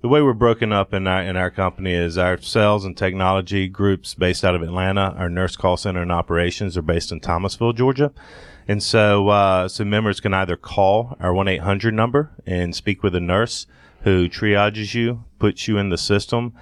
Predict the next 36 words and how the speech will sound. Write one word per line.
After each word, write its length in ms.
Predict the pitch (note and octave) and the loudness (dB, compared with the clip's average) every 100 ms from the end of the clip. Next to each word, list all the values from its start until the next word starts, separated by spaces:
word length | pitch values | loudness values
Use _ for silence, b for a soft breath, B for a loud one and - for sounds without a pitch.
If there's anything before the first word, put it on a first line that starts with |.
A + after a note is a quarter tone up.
| B B | B B
uh, 180 | F#2 F2+ | 0 2
make 240 | G2+ A2 | 0 -2
sure, 340 | - A#2+ G#2+ G2+ | -2 0 2 2
again, 300 | F#2 G2 F2+ | 0 -2 -2
it's 180 | D#2+ - | -4 -4
something 480 | G#2+ G2 G2+ F2 | -2 -2 -2 -2
we 140 | E2+ F2+ | -2 -4
can 400 | - F#2+ F#2 G2+ | -4 -2 0 0
handle, 600 | G#2 G#2+ A2 A#2 A#2+ - | 0 0 0 -2 -4 -12
and, 400 | F#2 F2+ F2+ F2 | -6 -4 -2 0
uh, 260 | F2+ F2 E2 | 2 2 0
and 120 | F2 F2+ | -4 -6
if 220 | F#2 - | -6 -2
not, 320 | F#2 F#2 - | 0 0 -2
route 340 | F#2 F2 - | -4 -4 -4
you 80 | F#2 | -8
to 160 | - F2+ | -6 -4
the 100 | E2 | -4
appropriate 500 | - F#2 F2 F#2 - | 0 0 2 0 -2
provider, 480 | E2+ F2+ G2 G#2 - B B B B B | 0 2 2 0 -4 B B B B B
and 160 | A2 | 0
simply 540 | - C#3+ B2 B2+ A2 G2+ _ _ _ _ - | 2 0 2 2 2 -2 _ _ _ _ -2
getting 300 | A#2 G#2+ G2 | 0 2 2
all 160 | F2+ | 2
your 100 | F2 | 2
medical 380 | E2+ D#2+ D#2 E2 | -2 -4 -4 -4
history, 580 | D2 D#2 - E2 D#2+ D#2+ | -2 -4 -4 -6 -6 -8
surgical 520 | - G2 F2+ F2 F#2+ | -2 0 0 -2 -4
history, 400 | F2 F#2 - F2 | 0 -2 -2 -6
family 400 | - F#2 F2+ F2 | -2 -2 0 -2
history, 320 | F#2 F2 F2 | -2 -2 -4
prescriptions, 720 | E2 E2+ - G2 F2+ G2 F2 E2+ | -6 -6 -2 -2 -2 -6 -4 -2
allergies, 500 | E2+ F2 F2 F2+ F#2+ | 0 0 -4 -6 -8
and 120 | F2+ | -8
so 200 | E2+ E2 | -6 -6
forth, 340 | - E2+ F2 | -2 -2 -2